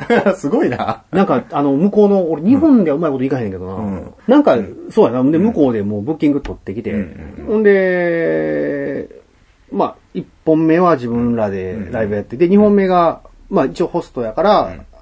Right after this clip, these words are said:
Speaker 2: 一曲やるけど、あとはまあ、どうぞ、みたいな感じで。
Speaker 1: うんうんうんうん。
Speaker 2: で、来る客がまたうまいやつがいっぱい来てな。
Speaker 1: え、日本の感じとちょっと違います？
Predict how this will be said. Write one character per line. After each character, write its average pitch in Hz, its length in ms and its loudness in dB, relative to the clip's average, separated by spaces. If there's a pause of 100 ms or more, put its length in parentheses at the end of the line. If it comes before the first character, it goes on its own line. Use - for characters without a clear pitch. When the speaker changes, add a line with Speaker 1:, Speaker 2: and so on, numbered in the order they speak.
(200)
Speaker 2:
一 180 160 -16
曲 156 680 -4
や 160 80 4
る 170 80 2
け 233 100 2
ど、 185 140 4
あ 180 80 2
と 160 60 2
は 113 80 2
ま 101 80 -6
あ、 95 100 -10
ど 101 120 -10
う - 20 -12
ぞ、 92 120 -10
み 92 80 -14
た 95 100 -14
い 95 40 -10
な 98 60 -6
感 95 160 -6
じ 90 80 -10
で。 90 80 -8
Speaker 1:
う 78 60 -14
ん - 20 -18
う 85 40 -14
ん - 20 -12
う 90 40 -10
ん - 0 -
う 85 40 -12
ん。 78 440 -14
Speaker 2:
で、 - 60 -16
来 - 200 -10
る 170 60 -8
客 180 240 -10
が 180 140 -6
ま - 140 -18
た - 120 -20
う - 80 -20
ま 123 240 -16
い 170 640 -16
や 120 100 -12
つ - 140 -16
が - 40 -12
い - 40 -16
っ - 80 -18
ぱ 139 100 -16
い - 40 -20
来 - 40 -20
て - 120 -12
な。 156 340 -16
Speaker 1:
え、 208 100 -2
日 214 140 2
本 349 280 -4
の 330 120 -8
感 302 240 -4
じ 143 80 -6
と - 80 -14
ち - 100 -8
ょ - 40 -8
っ - 40 -12
と - 160 -8
違 180 140 0
い - 20 -4
ま 165 140 -8
す？ 214 80 -14